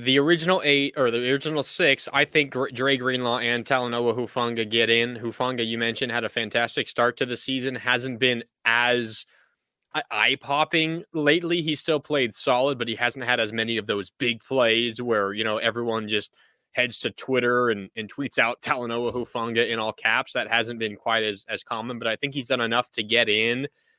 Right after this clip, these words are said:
And then I, I think Mooney Ward gets in. I, I really think he's had a, a phenomenal season for the forty-niners.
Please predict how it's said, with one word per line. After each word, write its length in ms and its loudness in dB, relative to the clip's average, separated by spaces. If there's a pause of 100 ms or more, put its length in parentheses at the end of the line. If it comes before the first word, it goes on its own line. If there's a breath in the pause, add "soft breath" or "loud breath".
(180)
And 160 2
then 140 4
I, 160 2
I 140 6
think 240 2
Mooney 280 0
Ward 360 2
gets 260 -2
in. 320 0
I, 160 -10
I 40 -6
really 240 -2
think 200 -4
he's 220 -8
had 180 4
a, 380 0
a 100 -10
phenomenal 480 -4
season 400 -6
for 140 -4
the 80 -8
forty-niners. 840 0